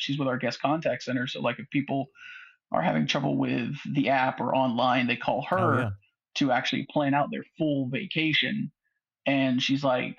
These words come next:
Speaker 1: "Oh, you know, you, <laughs> you'd be saving thousands of dollars by just staying at one of our premier
Speaker 2: Yeah.
Speaker 1: hotels and to get express."
Speaker 2: Yeah.
Speaker 1: And people bite
Speaker 2: Yeah.
Speaker 1: 'cause you, you are.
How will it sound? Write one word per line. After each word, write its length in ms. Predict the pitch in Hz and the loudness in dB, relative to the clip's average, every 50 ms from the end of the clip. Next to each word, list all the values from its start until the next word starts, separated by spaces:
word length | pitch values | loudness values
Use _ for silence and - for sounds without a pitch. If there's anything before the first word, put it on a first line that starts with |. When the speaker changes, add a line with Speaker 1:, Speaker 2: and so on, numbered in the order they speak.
| - - - | -12 -6 -2
Speaker 1:
"Oh, 400 | 156 160 160 151 143 135 135 135 | 0 0 2 2 2 2 2 2
you 120 | 139 143 | 2 2
know, 200 | 139 139 135 139 | 2 2 2 2
you, 580 | 143 143 156 151 147 143 143 143 143 - 202 - - _ _ _ _ _ _ _ _ _ _ _ | 2 2 2 2 2 2 2 0 0 -2 -4 -8 -12 _ _ _ _ _ _ _ _ _ _ _
<laughs> 60 | - - - - - - - - - - - - | -8 -8 -6 -6 -8 -14 -14 -14 -14 -14 -6 -2
you'd 220 | 139 143 147 143 | 0 0 2 2
be 100 | 156 139 | 2 2
saving 420 | 131 - 143 143 143 147 139 135 131 | 2 0 0 0 2 2 2 0 0
thousands 500 | - - 139 135 139 143 139 147 139 131 | 0 0 2 2 2 2 2 2 2 2
of 100 | 127 113 | 0 0
dollars 320 | 135 135 139 135 135 131 | 0 2 2 0 0 -2
by 120 | - - 135 | -2 -2 -2
just 220 | 147 139 135 - | -2 -2 -4 -4
staying 420 | - - 135 135 135 135 139 135 | -4 -2 0 2 2 2 2 0
at 160 | 135 131 - 143 | 0 -4 -4 -4
one 120 | 151 139 | -2 -2
of 120 | 139 131 135 | 0 0 0
our 140 | 127 131 139 | 0 -2 -2
premier 400 | - - 139 135 139 131 123 139 | -2 -2 0 2 2 2 2 0
Speaker 2:
Yeah. 60 | 139 | -2
Speaker 1:
hotels 480 | 131 131 156 - - 139 131 131 - - | 0 2 2 2 4 4 2 0 -2 0
and 140 | 135 131 120 | -2 0 0
to 80 | 127 - | -2 -4
get 200 | 151 135 127 - - - _ - | -2 -4 -4 -4 -8 -14 _ -12
express." 400 | - - - - - 143 131 - | -10 -10 -8 -4 -2 -2 0 0
Speaker 2:
Yeah. 160 | 370 381 370 147 - - _ _ _ _ _ _ _ _ _ _ _ _ _ _ _ _ _ | 0 0 -2 -4 -8 -12 _ _ _ _ _ _ _ _ _ _ _ _ _ _ _ _ _
Speaker 1:
And 140 | - 139 139 | -2 0 0
people 240 | 151 156 151 165 151 | 0 0 0 0 0
bite 300 | 143 - - - 262 - | 0 0 0 0 0 -2
Speaker 2:
Yeah. 240 | 165 190 214 160 123 - - - - - | -4 -4 -4 -4 -6 -10 -12 -20 -10 -6
Speaker 1:
'cause 160 | - 165 156 | -4 -2 0
you, 100 | 170 170 | 0 0
you 360 | 170 170 165 165 175 196 196 - | 0 -2 -2 0 0 0 2 2
are. 380 | - 220 269 285 - - - | 2 2 2 2 0 0 -2